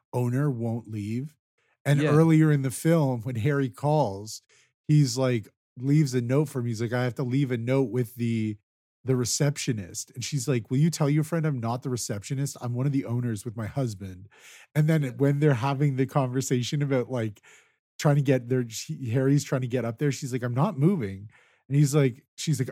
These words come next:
Speaker 1: "I'm one of the owners with my husband and I'm not leaving here. So you're just not gonna shoot each other in my hotel." And then that's when they have the <laughs> conversation about, like,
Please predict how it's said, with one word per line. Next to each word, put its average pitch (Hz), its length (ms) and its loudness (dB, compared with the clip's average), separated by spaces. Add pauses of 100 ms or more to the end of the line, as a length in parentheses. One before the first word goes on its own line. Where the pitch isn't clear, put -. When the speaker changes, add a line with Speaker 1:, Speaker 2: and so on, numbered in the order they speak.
Speaker 1:
"I'm 196 280 4
one 185 160 4
of 160 120 0
the 156 160 4
owners 143 580 2 (220)
with 151 220 4
my 135 160 0
husband 123 640 0 (400)
and 127 100 -4
I'm 202 140 2
not 202 200 2
leaving 175 380 4
here. 117 440 -2
So - 160 -2
you're 147 80 6
just 151 200 -4
not 170 260 4
gonna 160 160 0
shoot 180 240 -2
each 165 180 -2
other 120 200 0
in 139 200 -2
my 147 140 2
hotel." 139 560 0 (680)
And 165 100 4
then 156 160 2
that's 151 280 0
when 151 140 0
they 143 180 4
have 131 160 0
the 135 80 -2
<laughs> - 140 -2
conversation 139 600 0
about, 147 260 0
like, 123 240 -4